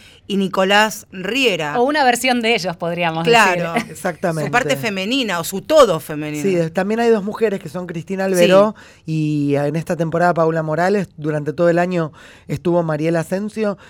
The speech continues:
Speaker 3: y la verdad que es un
Speaker 1: Compañera tuya de hace un
Speaker 3: La amo, mi
Speaker 2: Grosa.
Speaker 3: mejor amiga. Y, y la verdad que está bueno porque,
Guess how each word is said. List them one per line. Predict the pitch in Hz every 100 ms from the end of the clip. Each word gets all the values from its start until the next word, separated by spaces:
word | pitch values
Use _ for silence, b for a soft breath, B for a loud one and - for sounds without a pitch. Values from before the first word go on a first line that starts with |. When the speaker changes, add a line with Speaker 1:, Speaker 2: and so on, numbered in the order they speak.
| B -
Speaker 3:
y | 151
la | 156
verdad | 160 220
que |
es | 247
un |
Speaker 1:
Compañera | 196 180 175 175
tuya | 170 185 160
de | 151
hace | 151 139 147
un | 147 160
Speaker 3:
La | 143 135
amo, | 139 156 165
mi | 160
Speaker 2:
Grosa. | 151 151
Speaker 3:
mejor | 170 147
amiga. | 143 156 170 175 - B B B B -
Y, | 180 180 170 170 170 170 160 139 b b b
y | - 180 175 170
la | 165
verdad | 170 226
que | 262
está | 254 214
bueno | 240 233 208 208
porque, | 175 160 165 160 151 151 151 147